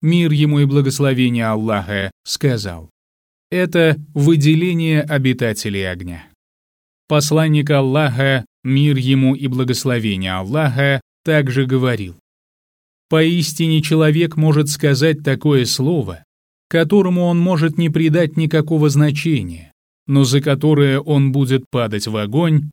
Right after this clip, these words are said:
семьдесят лет». Передали Ат-Тирмизи, Ибн Маджа. Шейх Ибн Усаймин сказал:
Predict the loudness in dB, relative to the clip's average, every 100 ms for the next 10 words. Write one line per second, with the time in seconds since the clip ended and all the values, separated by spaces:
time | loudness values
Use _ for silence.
0 | _ -10 -2 0 0 -2 -4 -8 -8 -10
1 | -12 -20 _ _ _ _ _ _ -2 0
2 | -2 -4 -6 -8 -10 -6 -4 0 0 0
3 | -2 -4 _ _ -2 0 0 0 -4 -8
4 | -14 -16 _ _ _ _ _ _ _ _
5 | _ -4 0 2 2 0 2 0 0 2
6 | 2 2 -2 0 0 2 0 -6